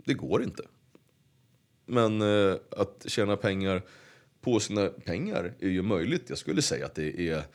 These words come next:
nog svårt att räkna i procent de undersköterskor som har kunnat lägga sina löner på hög för att sen kunna investera dem i aktier för att sen bli skitrika. Jag tror att det krävs en något, eh,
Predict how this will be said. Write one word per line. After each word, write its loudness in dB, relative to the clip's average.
nog 0
svårt 0
att -2
räkna 0
i -2
procent 0
de -4
undersköterskor 0
som -6
har -4
kunnat -6
lägga 0
sina -6
löner -2
på -10
hög 4
för -6
att -6
sen -6
kunna -6
investera -4
dem -2
i 2
aktier -2
för -4
att -6
sen -4
bli -6
skitrika. -4
Jag -4
tror 2
att -4
det -8
krävs -2
en -4
något, -6
eh, -10